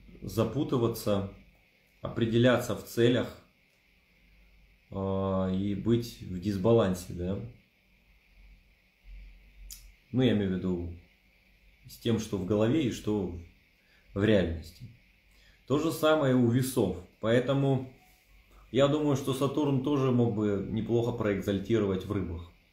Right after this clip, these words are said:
Ему бы здесь ничего не помешало.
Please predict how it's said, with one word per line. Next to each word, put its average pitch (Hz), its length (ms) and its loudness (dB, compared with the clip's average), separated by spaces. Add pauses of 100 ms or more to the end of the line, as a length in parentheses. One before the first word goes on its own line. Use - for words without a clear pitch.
(500)
Ему 123 240 4
бы 113 120 2
здесь 107 260 -2
ничего 120 240 2
не 101 140 2
помешало. 104 680 0